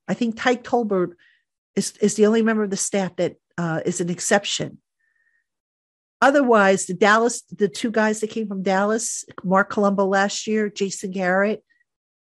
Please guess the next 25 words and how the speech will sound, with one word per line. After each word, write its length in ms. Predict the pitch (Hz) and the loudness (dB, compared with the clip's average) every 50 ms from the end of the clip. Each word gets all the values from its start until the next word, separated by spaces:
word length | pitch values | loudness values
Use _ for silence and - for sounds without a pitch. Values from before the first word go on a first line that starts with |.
| _ _ _ _ _ _ _ _ _ _ _ _ | _ _ _ _ _ _ _ _ _ _ _ _
they 280 | - 220 226 202 170 - - | 2 2 2 2 0 -10 -12
tried 400 | - - - 175 180 190 220 233 | -8 0 2 2 4 4 2 2
and 120 | 254 233 220 | 0 -2 -2
that 160 | 208 226 220 | -4 -4 -4
relationship 560 | 208 214 214 220 220 - 220 214 - 226 220 _ | -4 -2 -2 -2 -2 -4 -8 -6 -8 -8 -6 _
failed 320 | - 226 247 226 - - _ _ _ _ _ _ _ _ _ | -4 -4 -4 -4 -8 -10 _ _ _ _ _ _ _ _ _
for 240 | _ - 208 185 180 - _ - _ | _ -2 -2 -2 -2 -10 _ -4 _
different 280 | 226 220 220 - - | -2 0 0 -4 -4
reasons, 400 | 208 233 240 233 - 196 165 - | -4 -4 -4 -4 -6 -10 -8 -8
obviously. 720 | 180 165 156 160 160 170 165 - - - - 120 - - _ _ _ _ _ _ _ _ _ _ _ _ _ _ _ _ _ _ _ | -8 -8 -6 -8 -8 -10 -10 -10 -10 -10 -10 -10 -10 -14 _ _ _ _ _ _ _ _ _ _ _ _ _ _ _ _ _ _ _
Um, 560 | 180 190 185 185 185 180 180 175 175 180 175 _ _ _ _ _ _ _ _ _ - - _ _ _ _ _ _ _ _ | 0 2 2 2 2 0 -2 -4 -8 -10 -14 _ _ _ _ _ _ _ _ _ -20 -20 _ _ _ _ _ _ _ _
Pat 240 | - - 208 208 | -2 -2 -2 -2
Flaherty, 680 | 208 - - 214 202 202 208 220 226 240 262 262 254 - | -2 -4 0 2 4 4 4 4 4 2 0 0 -2 -2
I 160 | 190 202 - - - _ _ | -4 -4 -4 -6 -14 _ _
don't 240 | - 226 226 240 233 | -2 0 0 -2 -4
think 200 | - 247 233 - | -4 -6 -6 -4
he's 240 | - 226 214 - - | -6 -6 -6 -4 -2
worked 240 | 208 214 214 220 - | -4 -4 -4 -4 -8
with 140 | 196 - | -8 -8
Pat 220 | - - 202 196 - | -4 -6 -6 -6 -4
Flaherty 400 | - - 190 190 196 214 214 208 | -2 0 0 2 2 0 0 -2
before 460 | 196 220 214 - - 226 220 214 208 | -4 -6 -8 -6 -4 -2 -2 -2 0
this 300 | 185 208 214 214 - - | 0 -2 -2 -2 -4 -4
year, 220 | 233 233 240 233 | -2 -2 -2 -2
but, 280 | 220 226 185 175 175 - | -2 -2 -2 -4 -4 -6